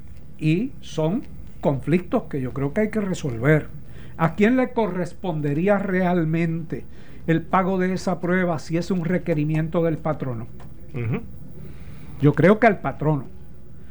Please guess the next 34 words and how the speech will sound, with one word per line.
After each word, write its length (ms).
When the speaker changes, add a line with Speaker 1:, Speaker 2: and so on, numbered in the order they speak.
Speaker 2:
¿O 100
puedo 180
llegar 180
a 40
algún 160
acuerdo 380
con 140
el 80
Speaker 1:
Puedo, 220
Speaker 2:
empleado, 260
verdad? 40
Speaker 1:
puedo 260
llegar 360
a 80
un 160
acuerdo 540
con 180
el 140
empleado. 500
Mira, 260
yo, 380
yo 160
no 100
tengo 320
suficiente, 1600
eh, 120
dinero 540
como 320
para, 540
eh, 500
pagarte 560
todas 360
las 120
pruebas, 500